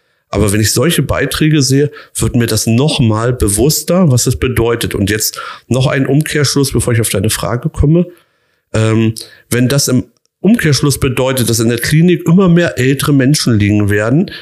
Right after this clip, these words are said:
die auf einen Pflegeplatz, auf eine Langzeitpflegeversorgung warten, dann bedeutet das, dass die Aufnahmekapazitäten für Arbeitende zurückgeht, also nicht mehr da ist.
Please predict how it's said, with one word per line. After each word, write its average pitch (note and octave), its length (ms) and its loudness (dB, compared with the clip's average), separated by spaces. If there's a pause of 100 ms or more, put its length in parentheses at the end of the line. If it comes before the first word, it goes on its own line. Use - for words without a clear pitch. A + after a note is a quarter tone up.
(140)
die B2+ 100 0
auf - 140 -2
einen A2 180 0
Pflegeplatz, F#3 840 0
auf G#2 120 -2
eine G#2 200 0
Langzeitpflegeversorgung C#3+ 1700 0
warten, G#2 560 0 (500)
dann A#2 180 0
bedeutet B2 500 0
das, D3 160 0
dass B2 140 -2
die - 180 -6
Aufnahmekapazitäten B2 1500 0 (260)
für A2+ 500 0 (200)
Arbeitende C3+ 840 0 (440)
zurückgeht, G2+ 880 0 (340)
also G#2 160 0
nicht A#2 240 0
mehr C3 140 2
da A#2+ 280 -2
ist. - 360 -4